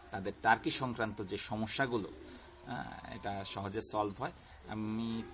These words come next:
চেষ্টা করব আমার, আহ, সম্পূর্ণটা দিয়ে যাতে করে আমাদের দেশে টার্কির ভবিষ্যৎটা উন্নত হয়, আহ, এবং এই আমার প্রচেষ্টা থেকে যদি বিন্দুমাত্র সফলতা আসবে, আ-, আ-, যদি কোনো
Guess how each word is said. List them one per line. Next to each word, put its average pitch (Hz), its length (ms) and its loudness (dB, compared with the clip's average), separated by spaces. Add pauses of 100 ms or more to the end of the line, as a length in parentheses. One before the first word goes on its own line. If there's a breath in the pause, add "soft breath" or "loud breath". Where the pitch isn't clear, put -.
চেষ্টা 160 320 4
করব 180 260 0
আমার, 123 400 2
আহ, 101 200 -4
সম্পূর্ণটা 123 680 -2
দিয়ে 110 320 -2
যাতে 101 280 -6
করে 107 380 -4 (120)
আমাদের 101 380 -6
দেশে 104 380 0
টার্কির 107 280 -2
ভবিষ্যৎটা 104 580 -2
উন্নত 107 400 -4
হয়, 101 180 -2
আহ, 101 1000 -4
এবং 110 320 -4 (100)
এই 135 320 0 (200)
আমার 123 280 0 (140)
প্রচেষ্টা 131 440 -2
থেকে 151 280 -4
যদি 120 360 -2 (280 loud breath)
বিন্দুমাত্র 139 680 2
সফলতা 156 600 4
আসবে, 120 500 4
আ-, - 220 -6
আ-, 104 280 -4 (640)
যদি 101 420 -4
কোনো 110 280 -2